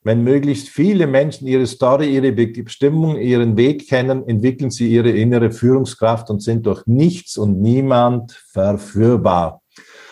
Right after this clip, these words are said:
Soweit der Markus Gull. Also zusammengefasst, also beginnen wir, starten wir mit der richtigen Frage. Wer bin ich?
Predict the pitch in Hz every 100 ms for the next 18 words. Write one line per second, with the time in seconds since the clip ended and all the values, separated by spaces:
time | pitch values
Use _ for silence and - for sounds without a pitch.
0 | - - _ _ 135 139 160 151 151 135
1 | 135 147 147 139 - 151 175 165 117 117
2 | - - 131 120 107 107 - - _ 127
3 | 117 139 - - 147 160 - 143 143 123
4 | 135 139 151 147 - 127 135 143 139 135
5 | 135 127 117 - 131 123 127 127 113 113
6 | 123 131 110 87 73 _ 107 117 123 143
7 | 165 277 285 -